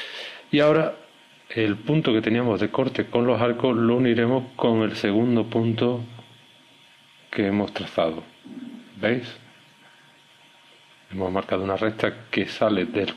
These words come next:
punto de corte de los arcos y pasa por el segundo punto. Y ese arco, esa medida,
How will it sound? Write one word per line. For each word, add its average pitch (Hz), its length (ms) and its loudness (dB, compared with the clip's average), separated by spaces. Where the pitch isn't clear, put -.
punto 113 340 0
de 110 100 0
corte - 280 0
de 98 60 2
los - 140 2
arcos 120 380 0
y 131 100 0
pasa 123 420 -4
por 117 180 2
el 120 180 0
segundo 104 560 -2
punto. 87 460 -6
Y 127 160 2
ese 131 460 0
arco, 120 540 0
esa 113 220 -2
medida, 113 500 2